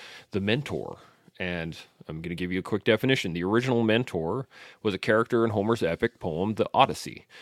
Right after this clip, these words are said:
Mentor looked after Odysseus' family, particularly his son Temoculus, while Odysseus was off fighting in the Trojan War. Today, the word is used to describe any person who acts as an advisor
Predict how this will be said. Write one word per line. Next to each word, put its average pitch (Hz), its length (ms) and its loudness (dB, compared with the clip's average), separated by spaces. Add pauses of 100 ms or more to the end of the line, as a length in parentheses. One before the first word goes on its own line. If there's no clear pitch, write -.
(240)
Mentor 95 280 -2
looked 95 200 2
after 92 260 2
Odysseus' 87 420 -4
family, 139 500 2 (260)
particularly 117 680 0
his 101 240 -6
son 101 360 0 (120)
Temoculus, - 840 -6
while 87 520 -4
Odysseus 90 420 -8
was 90 140 -10
off 67 160 -8
fighting 73 240 -6
in 78 80 -8
the 82 40 -6
Trojan 85 380 -8
War. 117 260 4 (680)
Today, 131 560 4 (120)
the 113 80 -2
word 104 220 2
is 101 120 0
used 104 220 0
to 98 60 -6
describe 95 420 2
any 170 160 4
person 135 340 2
who 117 180 -2
acts 95 260 -2
as 107 220 0
an 110 100 2
advisor 85 640 -2